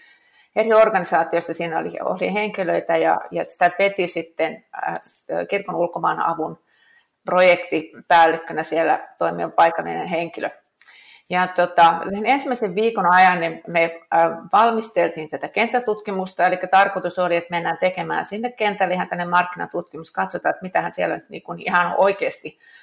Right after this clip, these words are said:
tapahtuu, että tiedetään enemmän kuin ehkä sitten niinku arvataan. Ja tota,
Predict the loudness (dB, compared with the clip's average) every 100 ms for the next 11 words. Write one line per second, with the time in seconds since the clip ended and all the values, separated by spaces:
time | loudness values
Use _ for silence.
0 | -20 _ 0 2 6 4 2 0 0 0
1 | -2 0 2 2 2 -2 -2 -4 -4 -4
2 | -8 -8 -8 -8 -8 -10 -8 -4 -6 -6
3 | _ _ -8 2 4 4 2 -2 0 -2
4 | -4 _ _ -20 _ _ _ _ -20 -12
5 | -2 0 -2 -2 0 4 4 6 6 4